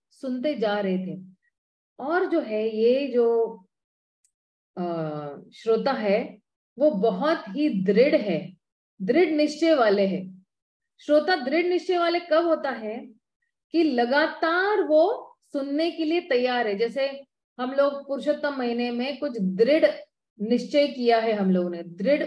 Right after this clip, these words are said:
शपथ ली है हम लोगों ने कि नहीं, हम लोग रोज सुबह उठेंगे, इतनी मालाएं करेंगे, रोज भगवान को फूल अर्पण करेंगे, भोग अर्पण करेंगे, आरती करेंगे,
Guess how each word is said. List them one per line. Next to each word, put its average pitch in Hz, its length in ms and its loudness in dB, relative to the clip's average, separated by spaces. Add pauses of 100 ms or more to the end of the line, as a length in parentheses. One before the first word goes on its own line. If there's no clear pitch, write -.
(140)
शपथ 262 460 -4
ली 247 240 -2
है 240 80 4
हम 208 160 0
लोगों 170 300 0
ने 151 300 -10 (440)
कि 262 120 -4
नहीं, 262 220 2
हम 240 160 2
लोग 247 220 2
रोज 254 240 6
सुबह 240 300 2
उठेंगे, 220 840 -4 (420)
इतनी 269 320 -6
मालाएं 233 460 -2
करेंगे, 208 760 -2 (200)
रोज 247 240 2
भगवान 226 540 -4
को 226 220 2
फूल 233 180 2
अर्पण 214 400 2
करेंगे, 220 400 -2
भोग 220 300 0
अर्पण 220 420 -4
करेंगे, 220 520 -4
आरती 208 360 -6
करेंगे, 220 800 0